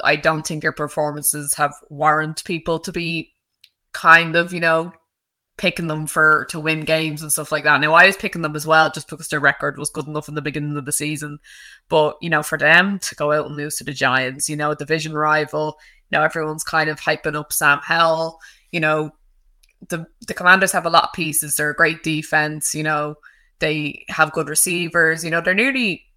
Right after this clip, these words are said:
a complete team. I think they're just kind of missing the quarterback, um, still. Um, so I'm actually gonna take the Giants just because of, I, I just think the, the odds are better, you know.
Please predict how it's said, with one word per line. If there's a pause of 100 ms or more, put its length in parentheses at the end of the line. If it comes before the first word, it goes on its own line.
(140)
a
complete
team.
I
think
they're
just
kind
of
missing
the
quarterback, (180)
um,
still. (800)
Um,
so (300)
I'm
actually
gonna
take
the
Giants (260)
just
because (380)
of,
I,
I
just
think
the,
the
odds
are
better,
you
know.